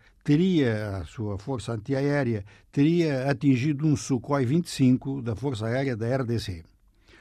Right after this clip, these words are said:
Ora, o governo de Kinshasa diz que é uma grave violação da soberania congolesa,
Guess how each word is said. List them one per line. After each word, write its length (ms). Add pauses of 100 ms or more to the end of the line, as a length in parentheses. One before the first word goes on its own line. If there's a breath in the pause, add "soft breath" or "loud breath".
(180 soft breath)
Ora, 180
o 40
governo 340
de 80
Kinshasa 760
diz 180
que 120
é 20
uma 200
grave 520
violação 640
da 140
soberania 1000
congolesa, 600